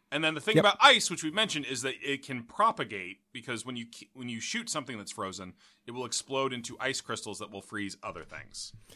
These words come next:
Speaker 2: Exactly the, the way that ice doesn't work.
Speaker 1: Well, ice not.
Speaker 2: So, oh, there we go. Yeah.
Speaker 1: Yeah.
Speaker 2: Well, then we're in trouble.
Speaker 1: I was very
Speaker 2: Don't get
Speaker 1: scared
Speaker 2: me
Speaker 1: of
Speaker 2: started
Speaker 1: Ice
Speaker 2: on
Speaker 1: Nine
Speaker 2: that.
Speaker 1: as a child.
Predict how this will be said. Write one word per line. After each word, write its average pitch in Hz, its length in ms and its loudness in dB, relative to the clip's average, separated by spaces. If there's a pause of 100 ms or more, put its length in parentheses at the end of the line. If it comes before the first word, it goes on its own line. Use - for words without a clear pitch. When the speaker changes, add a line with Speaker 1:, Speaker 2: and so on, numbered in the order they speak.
(300)
Speaker 2:
Exactly 254 520 6
the, 175 320 8
the 147 120 6
way 165 140 10
that 151 140 4
ice 139 240 4
doesn't 131 360 2
work. - 340 -8 (1040)
Speaker 1:
Well, 233 160 6
ice 190 200 4
not. 104 140 2
Speaker 2:
So, 113 260 -2 (760)
oh, 180 260 12
there 131 160 4
we 117 80 -6
go. - 220 -12 (240)
Yeah. 90 160 -4
Speaker 1:
Yeah. 110 80 -6
Speaker 2:
Well, 190 120 12
then 269 140 12
we're 143 140 12
in 127 60 2
trouble. 131 420 8 (340)
Speaker 1:
I 123 80 -2
was 120 160 -6
very 92 180 -4
Speaker 2:
Don't 131 120 2
get 127 40 6
Speaker 1:
scared 120 60 4
Speaker 2:
me 120 60 4
Speaker 1:
of 107 60 0
Speaker 2:
started 117 240 -4
Speaker 1:
Ice 104 60 -6
Speaker 2:
on 78 60 -6
Speaker 1:
Nine - 100 -4
Speaker 2:
that. - 80 -10
Speaker 1:
as - 60 -16
a - 60 -20
child. 58 200 -16